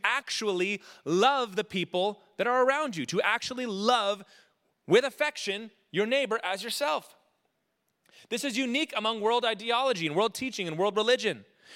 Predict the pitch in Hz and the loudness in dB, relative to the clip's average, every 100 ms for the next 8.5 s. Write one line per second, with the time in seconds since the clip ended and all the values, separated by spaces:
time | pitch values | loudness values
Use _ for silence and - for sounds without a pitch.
0 | - - 262 254 196 - 214 233 - 180 | -8 0 2 4 0 0 -2 0 -2 0
1 | 156 156 156 156 214 254 226 - _ _ | 2 2 0 2 4 4 0 -6 _ _
2 | _ _ - 139 - - - _ _ _ | _ _ -6 -6 -6 -10 -14 _ _ _
3 | _ _ _ _ _ _ _ _ 113 139 | _ _ _ _ _ _ _ _ -4 -4
4 | - - _ _ _ _ - 135 139 - | -6 -14 _ _ _ _ -4 0 0 -4
5 | - 123 - - - _ _ 131 139 - | -8 -8 -8 -16 -20 _ _ -2 -2 -2
6 | - 120 117 123 123 - 92 - _ _ | -8 -8 -6 -6 -6 -10 -12 -16 _ _
7 | - - 131 131 151 143 123 131 135 135 | -20 -6 -2 0 0 0 -2 -2 0 0
8 | 123 107 90 80 - | 0 -2 -6 -10 -18